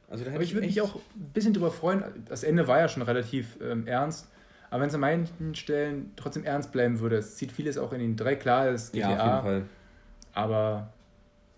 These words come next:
Speaker 2: einfach nur vielleicht mal für, oder für ein anderes Spielprinzip vielleicht. Muss ja kein G T A sein. Immer ganz cool.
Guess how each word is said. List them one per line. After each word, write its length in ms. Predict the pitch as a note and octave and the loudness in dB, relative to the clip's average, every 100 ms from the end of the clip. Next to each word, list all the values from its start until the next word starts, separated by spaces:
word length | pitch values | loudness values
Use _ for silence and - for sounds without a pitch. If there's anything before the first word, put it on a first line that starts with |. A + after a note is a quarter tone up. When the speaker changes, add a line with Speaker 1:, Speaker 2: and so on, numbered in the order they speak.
| - - - | -20 -16 -8
Speaker 2:
einfach 160 | D#3+ | -4
nur 80 | F3 | -2
vielleicht 260 | - D3+ D3+ | -2 -2 -2
mal 100 | C3+ | -6
für, 420 | - B2+ A#2+ A#2+ - | -6 -4 -4 -6 -6
oder 220 | C3+ C#3 | 0 0
für 160 | B2 C3 | 0 -2
ein 60 | |
anderes 200 | C#3+ F3 | -2 -4
Spielprinzip 540 | - B2 A2 A2 G#2+ G2+ | -4 -4 -4 -4 -6 -6
vielleicht. 320 | G2+ G2+ - | -8 -10 -8
Muss 120 | D3+ | -8
ja 60 | E3 | -6
kein 120 | C3 | -4
G 80 | A#2+ | -4
T 100 | A2+ | -4
A 120 | G#2+ | -6
sein. 280 | A2+ F#2+ G2+ - - - _ _ - | -6 -8 -10 -18 -20 -20 _ _ -12
Immer 120 | A2 | -8
ganz 200 | G#2 G2+ - | -8 -10 -8
cool. 160 | G2+ | -10